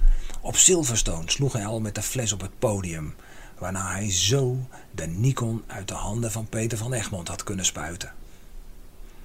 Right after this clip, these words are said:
Het Formule één podium blijkt echter niet berekend op het brute geweld van zo'n lancering.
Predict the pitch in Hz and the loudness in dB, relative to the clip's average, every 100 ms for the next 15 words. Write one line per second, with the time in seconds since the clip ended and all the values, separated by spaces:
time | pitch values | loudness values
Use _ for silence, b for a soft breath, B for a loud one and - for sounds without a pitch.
0 | B B B B - 101 - 104 101 - | B B B B -2 2 2 2 0 -2
1 | 127 143 - 80 80 92 113 113 110 104 | -2 -2 -4 -6 -6 -4 -4 -4 -4 -4
2 | - - - 101 143 - 101 110 160 - | -6 -6 -4 -4 -4 -4 -4 0 0 0
3 | 85 - B B B - - 98 95 110 | -6 -10 B B B -4 -4 -6 -2 0
4 | 104 113 101 - 98 92 85 - 92 92 | 0 0 -2 -4 -4 -6 -6 -6 -4 -4
5 | 90 82 80 - 82 65 58 | -6 -2 0 0 -2 -10 -12